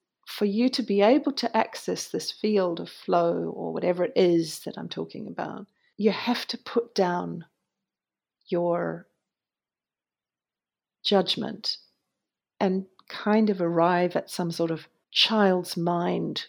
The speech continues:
like you did with that comment, "I need some serious silliness." It's like, "Hang on a minute, shake me up here. I just need to," <laughs> so it's to get to that point where, where you also become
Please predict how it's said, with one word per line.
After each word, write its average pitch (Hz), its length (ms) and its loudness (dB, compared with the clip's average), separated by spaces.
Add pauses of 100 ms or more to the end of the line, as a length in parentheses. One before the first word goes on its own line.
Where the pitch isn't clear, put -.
(160)
like 185 200 2
you 220 180 8
did 160 240 6
with 165 120 0
that - 200 4
comment, 170 420 -2
"I 165 100 0
need 170 180 0
some 165 160 -6
serious 170 500 0
silliness." 170 560 -4
It's - 140 -10
like, 160 160 2
"Hang 254 180 10
on 214 140 4
a - 20 2
minute, 180 240 0
shake 202 300 2
me 180 100 4
up 208 180 4
here. 170 460 2
I 170 140 2
just - 260 -4
need 170 180 -2
to," 175 520 6 (280)
<laughs> - 200 -20
so 208 480 8 (480)
it's - 260 4
to - 140 -10
get - 320 6
to 247 140 4
that 208 280 4
point 190 360 -2
where, 175 380 0 (720)
where 190 120 2
you 208 320 4
also 262 420 4
become 156 680 -4